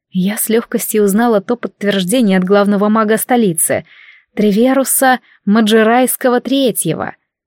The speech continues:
магистра Белой башни, которым бравировал в бальном зале Страут. "Будет проведена проверка. И если она подтвердит то, что ты моя дочь,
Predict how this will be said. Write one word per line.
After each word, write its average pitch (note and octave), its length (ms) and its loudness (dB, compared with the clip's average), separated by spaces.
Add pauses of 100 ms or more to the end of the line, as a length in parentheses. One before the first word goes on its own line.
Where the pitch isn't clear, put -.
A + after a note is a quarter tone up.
(720)
магистра A#3 520 2
Белой C4 280 2
башни, F3+ 460 0
которым G#3+ 440 0
бравировал G#3 640 2
в F#3 60 -2
бальном G3 400 2
зале A3 260 0
Страут. - 640 -6 (1000)
"Будет C4 600 2
проведена A#3+ 680 2
проверка. G3+ 680 -2 (580)
И A3 100 0
если A#3+ 380 2
она A#3 240 4
подтвердит G#3+ 920 -2 (260)
то, F#3+ 200 -2
что - 280 -6
ты A3+ 260 0
моя F#3+ 300 4
дочь, G3+ 420 0